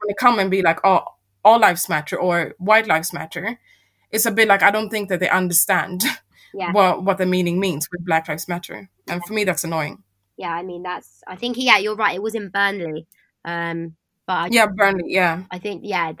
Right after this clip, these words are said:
Speaker 2: as you said, like, that's just shameful and they should feel very embarrassed. Um,
Speaker 1: Yeah.
Speaker 2: it's
Speaker 1: But maybe that has to do with, like, like you said, like, education, that they might not. Or so, 'cause I know that some people, like, just turn a blind eye, don't wanna look or don't wanna listen.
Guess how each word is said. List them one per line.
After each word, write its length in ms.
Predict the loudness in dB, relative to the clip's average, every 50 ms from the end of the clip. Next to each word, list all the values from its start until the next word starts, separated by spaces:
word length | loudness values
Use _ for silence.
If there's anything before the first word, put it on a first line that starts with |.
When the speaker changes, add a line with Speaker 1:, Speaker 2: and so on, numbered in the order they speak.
| -10
Speaker 2:
as 240 | -10 -10 -10 -12 -16
you 60 | -18
said, 220 | -16 -12 -14 -14 -12 -14
like, 140 | -16 -10
that's 220 | -10 -10 -10 -10 -12
just 240 | -14 -14 -14 -14 -18
shameful 560 | -20 -18 -18 -16 -12 -10 -12 -12 -10 -10 -10
and 120 | -10 -8 -10
they 80 | -10
should 220 | -12 -14 -18 -18 -14
feel 180 | -12 -12 -10
very 260 | -8 -8 -8 -8 -8
embarrassed. 600 | -8 -8 -6 -6 -6 -6 -8 -10 -14 -20 -20 _ _ _ _ _ _ _ _ _ _ _
Um, 520 | -14 -12 -12 -10 -10 -10 -10 -12 -12 -16 _ _ _ _ _ _ _ _ _ _ _
Speaker 1:
Yeah. 400 | -10 -10 -8 -8 -8 -12 -14 -18 _ _ _ _
Speaker 2:
it's 240 | -20 -20 -20 -20 _ _ _ _ _ _ _ _ _ _ _
Speaker 1:
But 100 | -6 -2
maybe 220 | -2 0 2 4 6
that 140 | 6 6 6
has 180 | 4 0 0 0
to 40 | 0
do 120 | -2 -2 -2
with, 80 | 0 0
like, 320 | 0 0 -2 -6 -16 -18 -20 _ _ _ 0 2
like 200 | 2 2 2 0
you 60 | -4
said, 180 | -2 -2 -2 -2
like, 140 | -4 -4 -4
education, 580 | -8 -6 -6 -8 -4 -2 -2 -2 -2 -4 -6 -6
that 120 | -8 -6 -6
they 80 | -6
might 360 | -4 -4 -2 -4 -4 -6 -6 -6
not. 340 | -6 -6 -4 -6 -8 -10 _ _ _ _ _ _ _ -20 -20 -16 -14 -12 -12 -12 -12 -14 -16 -16 _ _ _ _ _ _
Or 80 | 0 0
so, 220 | 4 4 4 4 4
'cause 160 | 0 2 4
I 80 | 4 6
know 140 | 6 6
that 100 | 4 4
some 200 | 2 2 0 -2
people, 260 | -2 -8 -6 -2 0 0
like, 140 | 0 0
just 240 | -2 -8 -10 -8 -4
turn 200 | -2 0 0 0
a 40 | 0
blind 320 | 0 0 0 0 0 -2
eye, 320 | 0 0 0 0 0 -4 -4
don't 240 | -4 -4 -4 -2 -2
wanna 420 | -2 -2 -2 -4 -6 -6 -8 -10 -8
look 340 | -4 -2 -2 -2 -2 -4 -6
or 40 |
don't 160 | -4 -4 -4 -4
wanna 180 | -4 -6 -4
listen. 500 | -4 -4 -4 -4 -4 -4 -8 -8 -12 -12